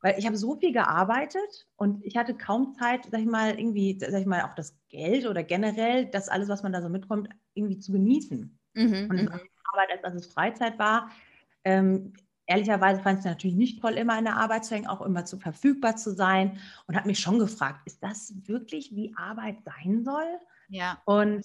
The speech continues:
Speaker 1: ähm, ja, ich hatte immer so, da kam so die innere Stimme hoch,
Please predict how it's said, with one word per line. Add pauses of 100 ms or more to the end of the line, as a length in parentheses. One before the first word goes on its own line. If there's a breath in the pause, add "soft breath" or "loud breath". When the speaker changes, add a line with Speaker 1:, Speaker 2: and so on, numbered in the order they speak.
(140)
Speaker 1:
ähm,
ja,
ich
hatte
immer
so,
da
kam
so
die
innere
Stimme
hoch,